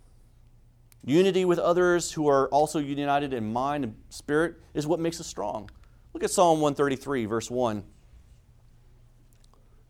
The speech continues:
David said, "Behold, how good and how pleasant it is for brothers to dwell together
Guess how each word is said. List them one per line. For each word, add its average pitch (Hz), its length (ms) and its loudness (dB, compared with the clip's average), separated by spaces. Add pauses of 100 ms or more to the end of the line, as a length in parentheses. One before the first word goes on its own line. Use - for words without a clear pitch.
David 196 300 6
said, 175 300 6
"Behold, 151 680 4 (360)
how 185 300 6
good 190 600 4
and 139 140 -4
how 131 220 4
pleasant 156 760 2 (420)
it 127 180 2
is 147 360 4
for 127 340 2
brothers 147 500 4
to 127 100 -14
dwell 131 380 0
together 135 600 -2